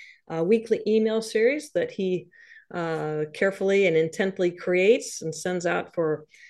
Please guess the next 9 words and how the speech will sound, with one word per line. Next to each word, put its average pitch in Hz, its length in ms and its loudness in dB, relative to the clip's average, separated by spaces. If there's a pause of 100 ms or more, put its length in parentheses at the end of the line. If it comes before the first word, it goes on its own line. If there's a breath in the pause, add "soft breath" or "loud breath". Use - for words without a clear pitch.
(240 loud breath)
um, 135 420 -12
it - 100 -20
sounds 175 280 -6
like 147 160 -2
great 170 200 2
inspiration 170 840 2
and 160 500 0 (300)
positive 165 480 -2
challenge. - 600 -8